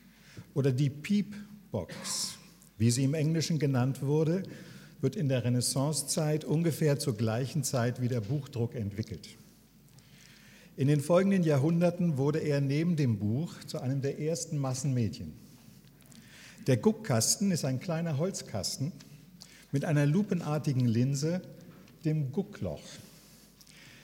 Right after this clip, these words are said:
der einer Einzelperson gegen Entgelt für kurze Zeit einen Blick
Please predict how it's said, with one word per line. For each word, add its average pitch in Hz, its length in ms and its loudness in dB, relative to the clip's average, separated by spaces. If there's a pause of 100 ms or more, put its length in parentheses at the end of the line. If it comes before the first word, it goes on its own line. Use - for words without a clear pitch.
(120)
der 143 120 2
einer 143 260 2
Einzelperson 160 880 2
gegen 127 260 4
Entgelt 170 760 2
für - 320 -4
kurze 202 420 0
Zeit 135 380 4
einen 131 280 4
Blick 143 420 2